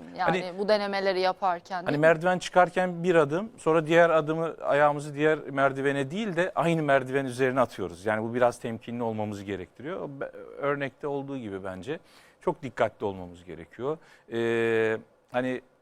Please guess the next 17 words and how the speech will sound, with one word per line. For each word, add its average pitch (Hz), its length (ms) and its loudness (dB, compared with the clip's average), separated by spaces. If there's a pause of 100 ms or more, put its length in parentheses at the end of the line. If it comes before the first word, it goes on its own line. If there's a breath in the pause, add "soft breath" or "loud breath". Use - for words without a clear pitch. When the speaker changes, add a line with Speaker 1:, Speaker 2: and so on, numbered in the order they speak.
(120)
Speaker 2:
sürekli 147 500 0
uyarılar 110 400 0
geliyor 95 320 -4
biliyorsun. 104 320 -6
Mesafeyi 101 440 -6
koruyalım, 104 400 -6
marketlere 104 600 -6
beraber 107 360 0
girmeyelim, 110 420 -10
eczanelere 113 540 -4
beraber 113 360 2
girmeyelim, 113 320 -6
toplu 127 280 -6
taşımalarda 123 560 -4
dikkat 117 220 -8
edelim 110 300 -10
falan. 165 280 -8